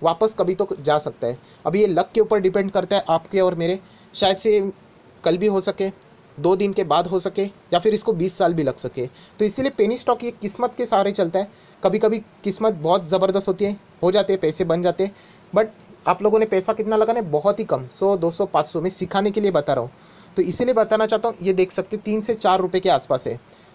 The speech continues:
तो फिर आप लोगों को समझ में भी आ जाएगा कि कितना गुना होता है। बहुत सारे लोग बताते हैं ना कि ये शेयर में पैसा लगा दो,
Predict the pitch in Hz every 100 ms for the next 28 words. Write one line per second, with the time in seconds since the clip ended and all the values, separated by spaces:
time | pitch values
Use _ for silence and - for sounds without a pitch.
0 | - 226 262 247 247 247 247 202 208 214
1 | 233 226 185 180 165 - 185 196 180 214
2 | 165 180 175 147 147 165 202 190 185 165
3 | 196 202 220 170 185 170 170 180 175 185
4 | 156 180 175 175 175